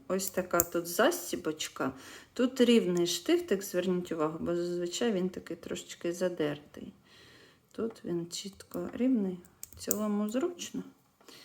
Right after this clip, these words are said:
Мені здається, що нормально буде. Він такий розпрацьовується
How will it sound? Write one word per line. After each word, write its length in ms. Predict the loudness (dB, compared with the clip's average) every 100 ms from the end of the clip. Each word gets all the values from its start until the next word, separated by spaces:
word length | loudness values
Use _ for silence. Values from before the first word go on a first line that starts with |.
| -20 -20 _ _
Мені 380 | -10 -6 -4 -4
здається, 720 | -6 -8 -6 -6 -4 -4 -4
що 300 | -6 -4 -6 -8 -18 _ _ -20 -20 -20 -20 -20 -20 -20 _ _ _ _ _ _ _ _
нормально 800 | -10 -8 -10 -10 -10 -10 -12 -16 -18
буде. 300 | -20 -18 -18 -20 -20 -20 _ _ _
Він 120 | -20
такий 440 | -20 -20 -20 -16 -14
розпрацьовується 1080 | -16 -16 -16 -14 -14 -12 -12 -14 -12 -14